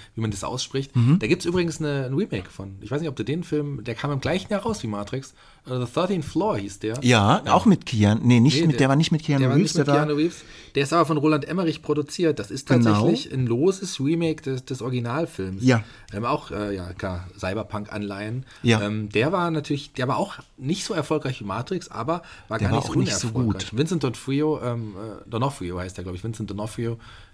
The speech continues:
Speaker 1: der jetzt als Kingpin auch zu sehen ist in, in einigen Marvel-Sachen. Der war nicht so gut. Armin Müller-Stahl hat aber auch damit gespielt als Beispiel. Also den Film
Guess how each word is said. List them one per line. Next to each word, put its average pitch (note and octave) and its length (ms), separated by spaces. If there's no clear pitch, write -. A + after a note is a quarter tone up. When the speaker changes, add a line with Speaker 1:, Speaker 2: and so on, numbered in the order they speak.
Speaker 1:
der A2 60
jetzt - 120
als - 160
Kingpin A#2+ 600
auch E2 260
zu G2+ 140
sehen F#2+ 240
ist F#2+ 160
in, F2+ 160
in F2 160
einigen F#2 320
Marvel-Sachen. F#2+ 640
Der A#2+ 120
war D#3+ 80
nicht E3 160
so F3+ 100
gut. C3 120
Armin A#2+ 180
Müller-Stahl A2+ 420
hat B2 100
aber A#2 100
auch A#2+ 160
damit F2+ 280
gespielt - 380
als C#2+ 140
Beispiel. - 360
Also - 140
den G#2+ 160
Film C3+ 220